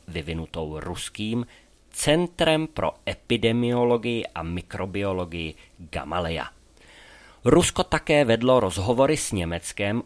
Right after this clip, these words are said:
o možné produkce Sputniku pět.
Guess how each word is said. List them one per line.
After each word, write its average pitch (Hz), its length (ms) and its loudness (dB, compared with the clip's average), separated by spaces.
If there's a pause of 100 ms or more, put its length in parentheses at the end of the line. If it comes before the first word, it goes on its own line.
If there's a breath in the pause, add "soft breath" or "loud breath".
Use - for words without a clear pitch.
(140)
o 175 240 4 (120)
možné 101 680 0 (260 loud breath)
produkce 85 800 -4 (180 loud breath)
Sputniku 80 800 -10 (140)
pět. 78 300 -4